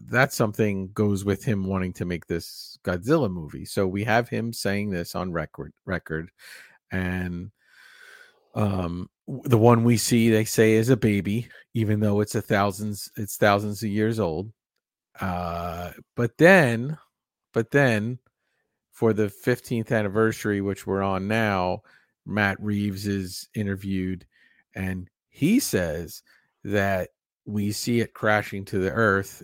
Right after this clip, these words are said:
in the end scene movie, and the footage on the F-, Ferris wheel is actually the beginning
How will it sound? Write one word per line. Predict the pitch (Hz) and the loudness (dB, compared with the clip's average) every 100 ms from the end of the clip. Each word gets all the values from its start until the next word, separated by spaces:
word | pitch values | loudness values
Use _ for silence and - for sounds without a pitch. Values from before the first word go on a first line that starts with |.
| 113 | -6
in | 104 | -4
the | 98 - | -4 -4
end | 101 95 95 | -4 -4 -6
scene | - 113 98 85 78 _ _ | -6 -4 -4 -6 -10 _ _
movie, | 117 120 92 80 82 - | 2 2 2 -4 -8 -10
and | 95 87 | -8 -8
the | |
footage | 92 117 101 92 | -4 -2 0 -2
on | 92 | -4
the | 87 | -6
F-, | - - _ _ _ _ - | -10 -20 _ _ _ _ 4
Ferris | 131 110 - | 6 6 2
wheel | 104 95 | -2 -2
is | 98 | -2
actually | 92 - | -4 -6
the | 90 90 | -6 -6
beginning | 92 87 110 104 90 82 | -6 -4 -2 -2 -2 -6